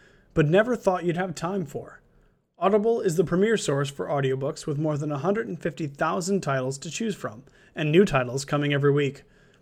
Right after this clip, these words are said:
From classics to current bestsellers, and even some of the most famous Star Trek books like Prime Directive,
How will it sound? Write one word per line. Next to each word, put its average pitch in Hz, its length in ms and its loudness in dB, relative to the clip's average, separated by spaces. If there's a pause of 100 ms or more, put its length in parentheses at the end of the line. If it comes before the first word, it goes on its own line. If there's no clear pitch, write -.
(220)
From 160 160 -4
classics 175 540 0
to 151 100 -2
current 170 320 -2
bestsellers, 151 680 0
and 175 160 -2
even 202 240 2
some 208 200 2
of 185 100 -2
the 185 100 2
most 214 520 0
famous 131 400 -6
Star - 300 -4
Trek 135 280 -6
books 190 320 -4
like - 280 -4
Prime 202 340 -6
Directive, 170 580 -2